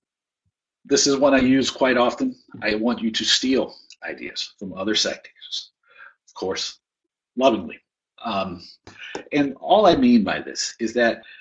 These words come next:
there's so many great organizations all over the world and in every sort of industry, um, and in every sort of field who are doing just tremendous work, right? Um, and they, they're,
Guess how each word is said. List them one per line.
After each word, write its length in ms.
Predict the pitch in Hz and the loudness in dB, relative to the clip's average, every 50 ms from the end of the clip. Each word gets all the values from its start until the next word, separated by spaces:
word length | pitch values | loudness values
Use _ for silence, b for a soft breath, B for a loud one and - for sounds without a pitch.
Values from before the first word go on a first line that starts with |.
| B B _ | B B _
there's 180 | - 143 139 - | -2 0 2 2
so 220 | - - 196 190 | 2 4 4 4
many 220 | 185 190 185 180 170 | 4 2 2 0 -2
great 360 | 135 123 135 135 135 127 - | -4 -4 -6 -6 -6 -6 -6
organizations 960 | 120 120 113 107 107 101 101 98 90 87 85 - - 95 85 82 - - B B B B B B _ _ _ | -6 -8 -8 -8 -8 -10 -10 -8 -8 -8 -8 -8 -8 -8 -8 -10 -10 -10 B B B B B B _ _ _
all 340 | - - 127 139 160 160 156 | -6 -2 2 2 2 2 2
over 120 | 147 139 135 | 0 0 0
the 80 | 135 | 0
world 520 | 120 104 98 95 92 90 90 90 85 82 - _ _ - | -2 -2 -4 -4 -4 -4 -4 -6 -6 -10 -14 _ _ -20
and 100 | 92 90 95 | -18 -14 -14
in 180 | 95 - - - _ _ - | -14 -14 -16 -20 _ _ -4
every 260 | - 165 170 165 165 | 0 0 4 4 4
sort 240 | - - 160 147 127 | 4 4 4 2 2
of 60 | 104 | 2
industry, 580 | 113 120 123 127 123 - - 120 120 113 110 B B B B B B B B B | 0 0 0 2 0 0 0 0 0 0 0 B B B B B B B B B
um, 240 | - - - 82 82 | -10 -10 -10 -8 -10
and 140 | 85 87 87 | -10 -8 -8
in 140 | 87 - - 120 | -8 -8 -6 -2
every 260 | 127 135 143 147 143 | 0 0 2 2 0
sort 240 | - - 123 113 101 | 0 0 -2 -2 -4
of 80 | 101 | -4
field 420 | - - 98 92 90 85 85 85 - | -6 -6 -4 -4 -2 -2 -4 -4 -6
who 120 | - 107 101 95 | -6 -6 -6 -6
are 60 | 87 | -6
doing 520 | 87 101 98 95 95 92 90 92 78 - _ | -4 -4 -2 -2 -2 -4 -4 -6 -8 -12 _
just 360 | - 104 90 - - - - - | -8 -6 -4 -4 -6 -6 -8 -10
tremendous 640 | - - 123 120 120 117 120 120 113 - - - | -8 -6 -2 0 2 2 2 2 2 0 -2 -6
work, 240 | - - - - _ _ - _ | -10 -18 -20 -20 _ _ -20 _
right? 220 | - - - - - _ _ B B B B B B B | -16 -16 -16 -16 -18 _ _ B B B B B B B
Um, 200 | 80 78 76 78 | -10 -10 -10 -8
and 140 | - 87 98 | -8 -6 -6
they, 180 | 95 95 95 85 | -4 -4 -6 -6
they're, 360 | 85 92 95 92 87 82 - | -6 -6 -6 -6 -6 -6 -10